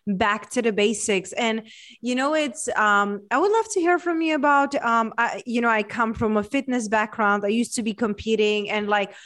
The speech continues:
fruit was all the evil because it has the sugars and things like that. So I would love to hear your opinion because I still hear, even from, like, naturopaths,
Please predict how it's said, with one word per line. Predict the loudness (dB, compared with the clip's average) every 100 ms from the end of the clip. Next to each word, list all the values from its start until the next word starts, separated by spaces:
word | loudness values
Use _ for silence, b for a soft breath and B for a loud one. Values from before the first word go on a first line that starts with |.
| B B _
fruit | -4 -2 -2 -2
was | -2 -2
all | 0 2
the | 0 0
evil | 0 2 4 4 4
because | 2 -2 -2
it | -2
has | 0 0 0 0 -4
the | -6
sugars | -4 -2 0 2 4 4 4 2
and | -4
things | -4 -4 -4
like | -2 -2 0
that. | 0 0
So | -2 -4 B B _ -2
I |
would | 0 0
love | -2 -2
to | -4
hear | 0 2
your | 2 2 2
opinion | 0 -4 -2 0 0
because | -2 -2 0
I | 0
still | 0 -2 0 2 4 4
hear, | 2 0 2 2 2
even | -2 -4
from, | -2 0 4
like, | 4 2
naturopaths, | 0 0 0 -2 -2 -2 0 -2